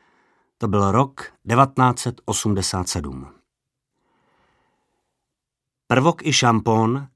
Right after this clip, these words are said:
během posledních dnů Karlovi už několikrát volali a ujišťovali se, že na třídní sraz přijde.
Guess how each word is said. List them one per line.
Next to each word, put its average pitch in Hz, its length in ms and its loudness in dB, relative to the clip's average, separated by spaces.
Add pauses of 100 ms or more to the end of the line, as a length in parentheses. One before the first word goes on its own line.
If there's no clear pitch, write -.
během 117 320 0
posledních 131 600 -2
dnů 127 440 0
Karlovi 147 440 2
už - 180 -6
několikrát 123 540 0
volali 95 420 -2 (400)
a - 160 -2
ujišťovali 165 640 4
se, 156 180 -4
že 135 100 -2
na 117 120 2
třídní 139 400 -2
sraz 123 280 -6
přijde. 73 420 -8